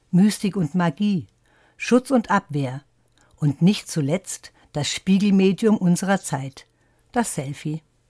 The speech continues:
Der Spiegel ist also nicht nur ein harmloser Reflektor,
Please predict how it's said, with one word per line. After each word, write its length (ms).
Der 100
Spiegel 440
ist 240
also 300
nicht 320
nur 160
ein 200
harmloser 640
Reflektor, 720